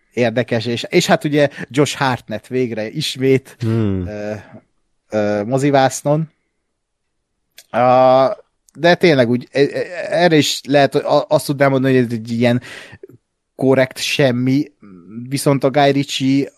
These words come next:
Speaker 1: stílusa miatt és a Guy Ritchie sége miatt azt tudom mondani, hogy, hogy középszerű, de legalább szórakoztató, és,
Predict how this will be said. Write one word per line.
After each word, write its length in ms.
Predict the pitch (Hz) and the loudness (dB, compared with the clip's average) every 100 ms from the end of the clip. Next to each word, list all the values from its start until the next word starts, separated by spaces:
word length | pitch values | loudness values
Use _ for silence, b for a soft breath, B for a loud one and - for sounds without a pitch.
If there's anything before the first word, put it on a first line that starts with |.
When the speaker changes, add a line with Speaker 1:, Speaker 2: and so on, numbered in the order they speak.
| _ _ _ _ _ 123 | _ _ _ _ _ -8
Speaker 1:
stílusa 500 | - 143 135 - 135 | -4 -2 -2 0 0
miatt 260 | 131 127 | 0 -2
és 100 | 120 | -2
a 40 | 123 | 0
Guy 140 | 127 | 0
Ritchie 440 | 127 127 - 127 120 B B B B - | 0 -2 -2 -2 -4 B B B B -12
sége 420 | - 147 135 139 | -2 0 2 2
miatt 380 | 135 131 135 143 | 2 2 2 0
azt 280 | - - _ | -4 -8 _
tudom 220 | 113 113 | -8 -6
mondani, 380 | 117 117 110 113 | -4 -4 -4 -2
hogy, 360 | 117 113 123 - | 0 0 -4 -6
hogy 340 | 127 120 - _ _ | -4 -4 -8 _ _
középszerű, 640 | - 151 147 - 151 139 143 123 | -2 0 0 0 0 0 0 0
de 120 | 143 | 2
legalább 380 | 135 139 135 - | 4 4 2 2
szórakoztató, 840 | 139 117 110 113 - 117 - 110 | 0 0 -2 -8 -8 -8 -6 -6
és, 320 | 110 - - | -4 -6 -12